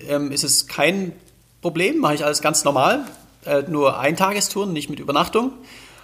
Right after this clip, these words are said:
Und Schwimmen kann ich im Sommer nachholen. Also es ist, ähm, vom Training her kein großes Problem.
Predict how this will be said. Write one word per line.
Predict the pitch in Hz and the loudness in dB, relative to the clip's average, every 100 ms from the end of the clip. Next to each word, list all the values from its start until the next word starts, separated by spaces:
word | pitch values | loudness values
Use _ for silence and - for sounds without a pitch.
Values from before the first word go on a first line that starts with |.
| - | -10
Und | - 160 160 160 | 4 6 6 4
Schwimmen | - 160 196 175 | 2 2 2 2
kann | 156 | 2
ich | 143 | 0
im | 135 | -2
Sommer | 143 143 123 | 0 2 2
nachholen. | 117 127 127 123 | 2 0 -2 -2
Also | 117 120 | -4 -6
es | 120 | -6
ist, | 135 - - | -2 -2 0
ähm, | 139 127 127 127 | -2 -2 -2 -6
vom | - 131 | -6 -2
Training | 131 165 165 | 0 4 4
her | 147 | 4
kein | 139 143 139 139 | 2 2 0 0
großes | 131 196 - | 2 2 2
Problem. | - 185 185 214 240 | -4 0 2 2 0